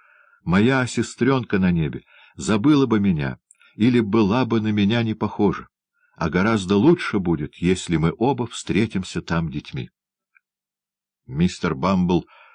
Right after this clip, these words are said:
с неописуемым изумлением смерил взглядом маленького оратора с головы до ног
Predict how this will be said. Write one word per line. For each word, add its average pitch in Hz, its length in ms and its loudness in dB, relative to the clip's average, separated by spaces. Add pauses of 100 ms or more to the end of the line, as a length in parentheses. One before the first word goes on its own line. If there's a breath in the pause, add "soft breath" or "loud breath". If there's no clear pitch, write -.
(220 soft breath)
с - 160 -18
неописуемым 120 920 -2
изумлением 92 920 0
смерил 80 500 -2
взглядом 78 600 -2
маленького 73 800 -2
оратора 78 540 -2 (320 loud breath)
с 62 180 -14
головы 73 400 -2
до 73 140 -2
ног 123 340 -2